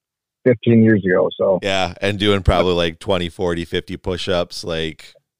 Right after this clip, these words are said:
Speaker 2: just drop and do 'em kinda
Speaker 1: I,
Speaker 2: thing.
Speaker 1: I did a lot of that, but I did, I did a lot more, like, uh,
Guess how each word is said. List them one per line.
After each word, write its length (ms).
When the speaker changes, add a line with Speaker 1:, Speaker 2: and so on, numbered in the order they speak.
Speaker 2:
just 260
drop 360
and 100
do 220
'em 200
kinda 260
Speaker 1:
I, 80
Speaker 2:
thing. 180
Speaker 1:
I 100
did 180
a 40
lot 260
of 100
that, 420
but 340
I 80
did, 220
I 120
did 120
a 80
lot 260
more, 320
like, 300
uh, 260